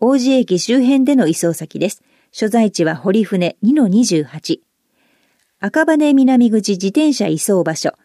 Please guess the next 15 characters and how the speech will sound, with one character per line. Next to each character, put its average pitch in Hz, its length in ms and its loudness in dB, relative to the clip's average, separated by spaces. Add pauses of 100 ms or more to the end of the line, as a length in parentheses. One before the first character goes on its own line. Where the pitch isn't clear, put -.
(480)
赤 202 260 -2
羽 262 320 2
駅 180 180 -2
東 196 420 -2
口、 170 460 -2
南 277 360 0
口 262 260 -2
周 262 200 0
辺 247 180 2
の 262 180 2
移 185 40 0
送 160 180 -6
先 165 260 -10
で 175 100 -4
す。 - 120 -14